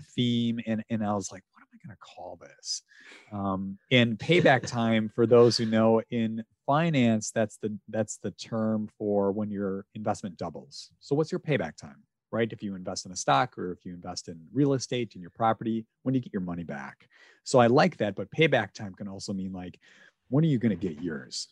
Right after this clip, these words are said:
Speaker 1: right?
Speaker 2: Yeah.
Speaker 1: You, you've been working for
Speaker 2: <laughs>
Speaker 1: something. When, when are, when are the dues coming back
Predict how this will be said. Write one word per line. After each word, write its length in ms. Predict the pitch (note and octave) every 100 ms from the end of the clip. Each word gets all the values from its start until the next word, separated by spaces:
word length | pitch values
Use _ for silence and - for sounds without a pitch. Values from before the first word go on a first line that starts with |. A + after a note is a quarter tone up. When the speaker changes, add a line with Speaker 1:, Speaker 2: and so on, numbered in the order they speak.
| -
Speaker 1:
right? 280 | A2+ A#2 A#2+ - _ _ _ _ _ -
Speaker 2:
Yeah. 120 | A#2
Speaker 1:
You, 160 | D#3 D3+
you've 160 | C3 D3
been 120 | A#2+
working 260 | C3 C3+
for 80 | A#2+
Speaker 2:
<laughs> 0 |
Speaker 1:
something. 440 | C#3+ B2 - C3+ B2 - -
When, 220 | C3+ E3
when 260 | C#3 D#3
are, 180 | F3 C#3+
when 220 | B2 C#3+
are 80 | E3
the 100 | B2+
dues 760 | A2 G2 B2 A#2 A2+ A2 G2+ -
coming 580 | - - G#2+ G2 F#2 F#2
back 200 | F2+